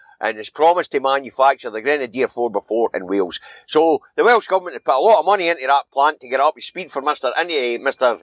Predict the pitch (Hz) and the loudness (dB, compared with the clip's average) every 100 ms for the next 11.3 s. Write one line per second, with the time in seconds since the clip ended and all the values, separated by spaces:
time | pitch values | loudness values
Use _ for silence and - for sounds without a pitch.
0 | - 113 117 110 104 90 _ _ - 214 | -6 -2 0 0 -2 -6 _ _ 2 2
1 | - 233 - _ _ 104 113 - 104 123 | 2 0 0 _ _ -8 -6 -2 2 2
2 | 117 113 - 113 - 107 101 98 95 - | 0 -10 -12 -16 -4 -4 -2 -4 -6 -4
3 | - 113 - 104 85 71 _ _ _ _ | -2 -2 -4 -14 -16 -16 _ _ _ _
4 | _ 104 117 127 - _ _ _ _ _ | _ 0 2 0 -6 _ _ _ _ _
5 | _ _ _ _ _ _ _ - 220 226 | _ _ _ _ _ _ _ -4 0 0
6 | 180 170 196 220 - 196 180 156 151 170 | 0 2 2 2 0 2 2 2 4 4
7 | 180 165 139 139 139 - 180 175 143 160 | 4 0 -4 -6 -8 -2 0 0 -2 2
8 | 180 180 170 175 175 - _ _ _ 117 | 0 0 0 2 2 -4 _ _ _ -2
9 | 139 139 131 131 165 185 143 - 160 180 | 2 2 2 0 0 2 0 0 0 0
10 | 127 117 101 120 110 165 175 - 120 147 | -4 -16 -10 -8 -2 0 0 -4 -4 2
11 | 220 220 185 | 2 2 -4